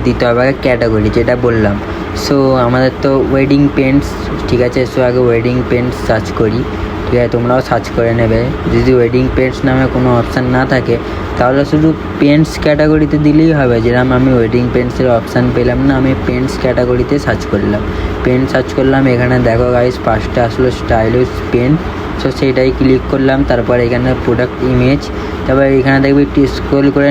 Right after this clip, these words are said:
নিচে সিলেক্ট ইমেজ বলে অপশান আছে, ওইখানে তোমার গ্যালারিটা চলে যাবে। এখানে ক্লিক করলে দেখবে গ্যা-, অনেক তিনটে অপশান আসবে, তার মধ্যে গ্যালারি ওপেন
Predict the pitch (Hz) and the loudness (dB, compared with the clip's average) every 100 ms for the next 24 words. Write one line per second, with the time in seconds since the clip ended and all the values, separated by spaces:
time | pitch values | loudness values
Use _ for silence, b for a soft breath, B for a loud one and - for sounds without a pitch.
0 | 143 127 139 139 - 135 143 - 131 131 | 2 2 0 -2 0 0 0 -2 0 2
1 | 123 127 135 120 110 131 123 107 127 123 | 2 2 2 0 -2 -2 0 0 0 0
2 | 117 127 131 139 - - 143 139 135 123 | 0 0 0 0 -2 -2 2 2 2 0
3 | 117 117 123 127 127 127 120 113 110 113 | 2 2 2 2 0 0 0 0 2 0
4 | 113 117 120 120 123 113 135 131 135 135 | 0 0 -2 0 0 0 0 0 2 2
5 | 113 127 123 117 107 107 120 120 - - | 0 0 0 0 0 0 0 0 -2 -4
6 | 123 117 110 135 120 - 127 127 135 156 | -2 0 0 0 0 -2 -2 -2 0 0
7 | 175 B B B - 120 120 117 135 131 | 0 B B B -2 0 0 0 0 0
8 | 123 113 117 127 113 | 0 2 2 2 0